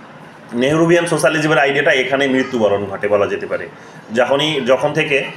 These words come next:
এই নাইনটিন এইটিজে যখন থেকে আমরা মার্কেটের উপরে, মার্কেটের যে price rate প্রোডাক্টের, সেটার উপরে যখন আমরা কন্ট্রোলটা eliminate করে দিলাম,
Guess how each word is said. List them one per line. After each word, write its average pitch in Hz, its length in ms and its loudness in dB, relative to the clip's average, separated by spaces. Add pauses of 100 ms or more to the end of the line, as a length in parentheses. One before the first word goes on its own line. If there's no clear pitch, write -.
(260)
এই 127 120 0
নাইনটিন 139 320 0
এইটিজে 143 360 0
যখন 139 260 2
থেকে 143 140 2
আমরা 143 120 4
মার্কেটের 131 500 0
উপরে, 135 380 0
মার্কেটের 123 440 -2
যে 135 80 2
price 135 400 0
rate 135 220 4
প্রোডাক্টের, 120 420 0
সেটার 131 300 -2
উপরে 135 260 0
যখন 131 240 2
আমরা 127 200 2
কন্ট্রোলটা 135 720 2
eliminate 135 420 0
করে 110 180 0
দিলাম, 104 200 0